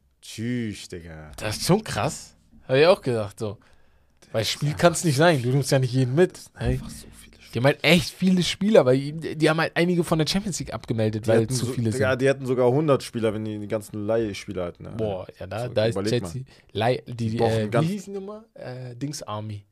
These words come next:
Speaker 2: Äh, nicht Leih-, was heißt Leihe nochmal auf
Speaker 1: Loan.
Speaker 2: Englisch? Loan
Speaker 1: Loan
Speaker 2: Army,
Speaker 1: Army,
Speaker 2: genau.
Speaker 1: ja.
Speaker 2: Loan Army, ja.
Speaker 1: Brauch-, bräuchte einen ganz anderen neuen Trainingsanlage,
Speaker 2: <laughs>
Speaker 1: Alter. Junge.
Speaker 2: Nee, aber ich,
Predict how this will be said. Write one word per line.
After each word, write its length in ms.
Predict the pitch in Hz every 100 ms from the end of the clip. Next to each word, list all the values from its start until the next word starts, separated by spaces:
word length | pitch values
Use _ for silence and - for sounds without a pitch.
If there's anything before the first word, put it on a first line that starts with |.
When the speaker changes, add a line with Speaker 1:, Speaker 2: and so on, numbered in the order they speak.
| _ _ -
Speaker 2:
Äh, 160 | 110
nicht 160 | 110 123
Leih-, 160 | 131 123
was 160 | 143
heißt 160 | 170 156
Leihe 180 | 160 180
nochmal 220 | 117 120
auf 60 | -
Speaker 1:
Loan. 180 | 113
Speaker 2:
Englisch? 160 | 120 95 -
Loan 180 | 143 120
Speaker 1:
Loan 80 | 123
Speaker 2:
Army, 100 | 110 101
Speaker 1:
Army, 80 |
Speaker 2:
genau. 220 | 104 110 104
Speaker 1:
ja. 120 | -
Speaker 2:
Loan 240 | 123 135
Army, 320 | 123 98 98 -
ja. 100 | 110
Speaker 1:
Brauch-, 300 | 98 110 120
bräuchte 300 | 92 98 113
einen 80 | 104
ganz 200 | 110 -
anderen 480 | 117 113 107 104 104
neuen 360 | 110 107 101 - - - -
Trainingsanlage, 600 | - 120 - 85 85 160
Speaker 2:
<laughs> 380 | 135 117 -
Speaker 1:
Alter. 300 | 156 139 147 - - - - 180 156 127 87
Junge. 240 | 90 90 -
Speaker 2:
Nee, 220 | 131 131
aber 320 | - 165 208 208
ich, 260 | 190 -